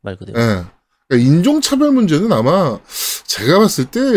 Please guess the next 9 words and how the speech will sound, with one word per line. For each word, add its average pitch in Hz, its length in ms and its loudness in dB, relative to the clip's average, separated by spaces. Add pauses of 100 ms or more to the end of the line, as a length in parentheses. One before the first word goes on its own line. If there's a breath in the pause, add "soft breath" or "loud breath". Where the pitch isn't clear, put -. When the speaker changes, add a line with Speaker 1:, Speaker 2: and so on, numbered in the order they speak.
(340)
Speaker 2:
인류가 202 420 2
멸망하는 208 540 2
그날까지 123 640 -2 (840)
해결하기 226 400 2
힘든 175 320 4
문제는 127 380 2
아니지 104 320 -2
않을까. 80 760 -10 (140)
Speaker 1:
음. 101 80 -18